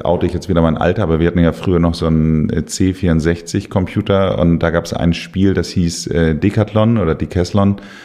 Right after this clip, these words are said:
und, äh, da gab's immer als letzte Disziplin einen tausendfünfhundert Meter Lauf, so, und da musste man mit dem Joystick, äh, die ganze Zeit den von rechts nach links bewegen, so über tausendfünfhundert Meter und die letzten, ich weiß es gar nicht mehr genau, zweihundert Meter oder sowas waren dann Sprint.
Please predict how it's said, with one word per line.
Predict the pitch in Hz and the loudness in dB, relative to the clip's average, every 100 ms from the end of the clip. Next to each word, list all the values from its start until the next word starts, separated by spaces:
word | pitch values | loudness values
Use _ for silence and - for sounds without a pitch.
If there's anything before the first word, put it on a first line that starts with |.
| - - | -20 -8
und, | - 90 87 82 - - | -2 2 2 0 -2 -4
äh, | - 87 80 | 0 0 0
da | 80 | -2
gab's | 82 90 - | -2 -4 -2
immer | 90 87 | -2 0
als | - | -2
letzte | 95 101 - 104 | -2 -2 -2 -4
Disziplin | 90 - - 92 98 113 113 - - | -4 -8 -6 2 4 4 0 -6 -16
einen | - 87 85 | -2 0 0
tausendfünfhundert | - 95 104 92 95 87 90 - | 0 0 0 0 -2 -2 -2 0
Meter | 92 98 82 78 - | 0 2 2 0 0
Lauf, | 76 62 62 - - | -2 0 -2 -6 -6
so, | - | -4
und | 62 73 71 | -2 -2 0
da | 80 85 | 0 0
musste | 95 - | -2 0
man | 87 | 0
mit | 87 | 2
dem | 82 | 2
Joystick, | 85 95 107 - 104 101 - - - - | 2 2 0 -2 -2 -2 -10 -20 -20 -14
äh, | - 87 87 90 | -2 0 2 0
die | 87 | -2
ganze | 90 98 98 | 0 -2 -2
Zeit | - 90 90 | -2 -2 0
den | 85 | 0
von | 85 | 0
rechts | 87 87 | 0 0
nach | 95 85 | 0 2
links | 98 110 | 2 2
bewegen, | 87 80 82 87 113 156 202 | 0 2 2 4 4 2 2
so | 95 90 135 143 | 2 2 2 2
über | 87 90 | 0 0
tausendfünfhundert | 87 87 87 85 82 85 | 0 -2 -2 -6 -4 -2
Meter | 85 90 | 0 0
und | 98 | 0
die | |
letzten, | 87 110 - - 104 101 98 - - - - - - | 0 -2 -4 -2 2 4 2 -4 -20 -20 -20 -20 -16
ich | - | -8
weiß | 95 - | -6 -6
es | - | -6
gar | 95 | -4
nicht | 87 | -2
mehr | 90 82 | -2 -2
genau, | 82 | -2
zweihundert | 82 - 95 98 95 | -2 -2 0 2 2
Meter | 95 98 104 | 0 0 2
oder | 90 | 0
sowas | 87 90 95 | 0 -2 0
waren | |
dann | 90 85 | 0 0
Sprint. | - - 101 92 - | -4 0 2 2 0